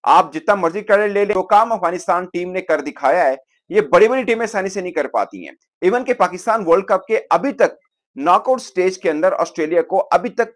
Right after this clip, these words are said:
कभी नहीं हरा पाया है। और अफगानिस्तान टीम ने जो दो हज़ार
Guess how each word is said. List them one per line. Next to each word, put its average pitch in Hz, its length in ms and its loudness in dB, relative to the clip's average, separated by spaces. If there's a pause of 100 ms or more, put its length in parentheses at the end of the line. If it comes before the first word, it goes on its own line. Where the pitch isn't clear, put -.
कभी 156 240 0
नहीं 254 120 -4
हरा 143 240 0
पाया 73 280 -6
है। - 120 -16 (340)
और 165 120 2
अफगानिस्तान 185 720 -2
टीम 175 200 -2
ने 208 160 -6
जो 214 160 -4
दो 165 240 -4
हज़ार 175 160 -2